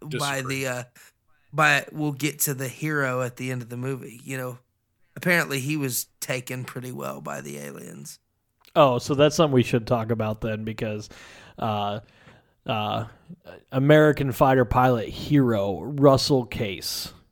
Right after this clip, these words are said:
Speaker 3: Like, we gotta talk about this guy.
Speaker 1: Yes.
Speaker 3: So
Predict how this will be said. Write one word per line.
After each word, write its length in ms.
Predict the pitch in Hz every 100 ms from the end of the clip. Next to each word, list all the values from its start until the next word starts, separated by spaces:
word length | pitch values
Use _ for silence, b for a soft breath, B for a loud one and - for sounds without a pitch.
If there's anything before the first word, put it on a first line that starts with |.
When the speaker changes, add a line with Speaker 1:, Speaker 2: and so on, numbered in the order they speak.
| _ _ _ -
Speaker 3:
Like, 140 | 117
we 80 | 123
gotta 200 | 131 123
talk 220 | 117 117
about 240 | 101 98 95
this 160 | 69
guy. 280 | - 52 - _ _ _ _ _ _ _ _ _ -
Speaker 1:
Yes. 640 | 135 - - - - - _ -
Speaker 3:
So 480 | - 135 123 120